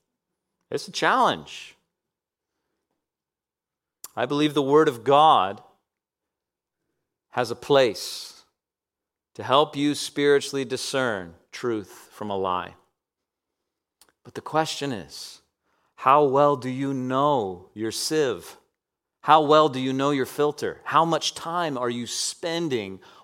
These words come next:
washing your mind and heart with the water of the Word?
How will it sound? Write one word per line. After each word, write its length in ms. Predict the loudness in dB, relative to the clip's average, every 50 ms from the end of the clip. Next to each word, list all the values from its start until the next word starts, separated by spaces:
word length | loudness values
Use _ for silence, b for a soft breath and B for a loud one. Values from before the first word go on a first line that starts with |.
| b b
washing 640 | -2 2 4 6 6 6 2 -2 -6 -6 -4 -4 -4
your 280 | -2 0 2 2 2
mind 600 | 2 0 0 2 2 2 2 2 0 -2 -2 -4
and 120 | -6 -6 -6
heart 380 | -6 0 2 4 4 4 2
with 140 | -2 -6 -6
the 80 | -6 -4
water 360 | -2 -2 -2 -2 -2 -2 -2
of 120 | -4 -4
the 80 | -4 -6
Word? 420 | -4 -2 0 0 0 -2 -4 -6